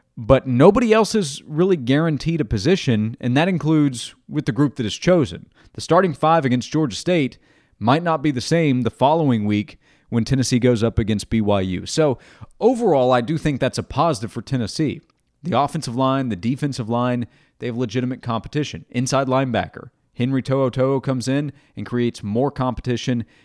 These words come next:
at that position. Uh, there's a rotation of competition, I think, at different defensive back spots. I'm gonna get to that in the next segment, but that is a big part of the conversation and the reason that Jeremy Pruitt long-term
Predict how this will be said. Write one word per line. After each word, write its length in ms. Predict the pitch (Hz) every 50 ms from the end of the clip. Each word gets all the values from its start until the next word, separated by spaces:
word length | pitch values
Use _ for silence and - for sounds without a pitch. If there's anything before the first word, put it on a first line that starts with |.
| _ -
at 120 | - 110 -
that 240 | 131 123 110 - -
position. 540 | 120 98 98 135 147 - - 92 95 - _ _ _ _ - 101 - -
Uh, 80 | - -
there's 260 | - 113 127 147 147
a 60 | 147
rotation 880 | 123 110 139 160 - - - 151 180 - - 147 120 101 95 90 95 -
of 440 | - 120 117 117 113 110 101 90 -
competition, 580 | - 127 127 123 - - - 131 120 - - 123
I 100 | 120 117
think, 180 | - 131 120
at 120 | 123 - -
different 300 | 131 117 - 139 - 107
defensive 440 | 120 123 113 - 143 120 - 101 85
back 280 | 104 127 151 160 -
spots. 320 | - - 110 104 101 - -
I'm 40 |
gonna 120 | 139 127 117
get 340 | 98 107 87 _ _ _ -
to 120 | - 120
that 320 | 110 117 143 151 - - - -
in 120 | 131 110
the 60 | 98 95
next 300 | 107 156 180 - - -
segment, 420 | - 113 101 98 107 104 - _ _ _ _ _ _ _ _ _ _ -
but 400 | 113 101 123 131 131 127 - - -
that 340 | 131 110 104 123 135 156 160
is 140 | 165 123 139
a 80 | 127
big 420 | 117 98 92 101 127 139 135 120 -
part 440 | 131 139 135 123 120 123 - - - _ _ _ _ _ _ -
of 720 | 123 120 120 117 113 113 113 110 107 95 95 - - _ _
the 140 | - 117 117
conversation 960 | - - 131 147 147 123 117 - - - 135 135 127 - - 117 101 98 95 90 _ _ _ _ _ _ -
and 280 | - 123 123 120 120 117
the 80 | 113
reason 400 | 101 107 160 185 175 135 151 156
that 120 | 143 123 113
Jeremy 300 | 113 147 151 147 143 120
Pruitt 320 | - - 151 139 113 -
long-term 800 | 117 113 151 196 214 202 170 - 127 113 107 104 104 104 98